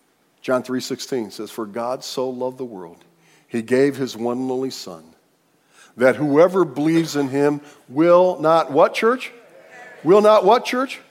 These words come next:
But have? There you go, see? God made provision.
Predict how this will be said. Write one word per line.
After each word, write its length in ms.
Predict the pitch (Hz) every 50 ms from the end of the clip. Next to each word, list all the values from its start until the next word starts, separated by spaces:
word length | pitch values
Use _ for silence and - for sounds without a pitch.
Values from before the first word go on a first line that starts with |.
| _ _ - - - - - - - - - - - - - - -
But 260 | 123 131 185 214 214 -
have? 600 | - 202 196 202 226 254 269 277 285 285 - - - _ _ _ - - - - - - - - - - - - - - - - - - - - - - - - - - - - - -
There 140 | 101 98 104
you 80 | 107
go, 220 | 107 117 147 135 104
see? 200 | - - 98 101 - _ _ _ _ _ - _ _ _ _ _ _ _ _ _ _ _ _ _ _ _ _ _ _ _ _ _
God 200 | - 117 120 120
made 180 | 120 123 120 -
provision. 440 | - 104 104 113 131 131 - -